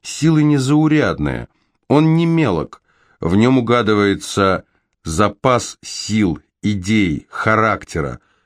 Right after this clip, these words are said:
который он размотал и погубил.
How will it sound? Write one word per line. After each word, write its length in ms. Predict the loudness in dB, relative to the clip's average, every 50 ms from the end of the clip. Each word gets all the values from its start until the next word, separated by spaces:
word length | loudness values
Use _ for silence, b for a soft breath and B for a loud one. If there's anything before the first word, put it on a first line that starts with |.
| _ _ _
который 420 | _ -2 -2 0 2 2 2 2
он 240 | 0 0 0 2 2
размотал 720 | 2 0 0 0 0 0 0 0 0 0 0 0 0 0
и 120 | -2 -4 -4
погубил. 640 | -4 -6 -4 -2 -2 -2 -2 -2 -4 -4 -4 -8